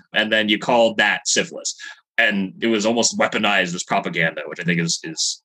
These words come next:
fascinating and messed up all at the same time. But then over time, as the understanding of syphilis improved, they started to find at least, you know, moderate, okay treatments. They didn't have antibiotics yet, but they had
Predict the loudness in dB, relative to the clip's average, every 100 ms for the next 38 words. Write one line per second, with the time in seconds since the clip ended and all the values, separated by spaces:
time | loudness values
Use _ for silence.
0 | _ -4 -2 0 2 2 2 0 0 2
1 | 2 2 -2 -2 -2 -2 -4 -6 -10 -10
2 | -14 -16 -14 -16 -16 -6 0 2 2 2
3 | 2 2 0 0 0 0 0 -2 -2 _
4 | _ -2 0 2 2 2 0 0 0 -2
5 | -2 -4 -4 -4 -4 2 2 2 -2 -4
6 | _ -20 _ -2 0 0 0 0 0 0
7 | 0 0 2 2 0 _ -4 -2 -2 -6
8 | -14 -6 0 2 2 2 -2 _ _ -2
9 | 0 0 0 -2 -6 -8 -6 -2 -2 0
10 | 0 2 2 2 2 0 -4 -4 -4 -2
11 | -2 -2